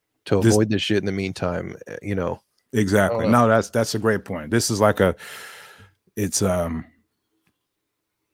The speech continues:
Speaker 2: yeah, you, you, you, I'm tired of seeing, you know, people get killed for over, over stupid stuff.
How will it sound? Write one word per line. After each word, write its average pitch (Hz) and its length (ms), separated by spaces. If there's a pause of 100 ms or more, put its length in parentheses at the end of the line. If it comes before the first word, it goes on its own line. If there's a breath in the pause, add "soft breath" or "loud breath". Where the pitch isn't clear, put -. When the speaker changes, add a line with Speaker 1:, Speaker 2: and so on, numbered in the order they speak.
(360)
Speaker 2:
yeah, 139 200 (300)
you, 98 180
you, 95 140 (400)
you, 76 120 (480)
I'm 113 200
tired 123 340
of 110 80
seeing, 110 600 (640)
you 107 100
know, 104 160
people 104 320
get 104 200
killed 110 300 (920 soft breath)
for 95 300
over, 98 340
over 98 280
stupid 104 380
stuff. 92 440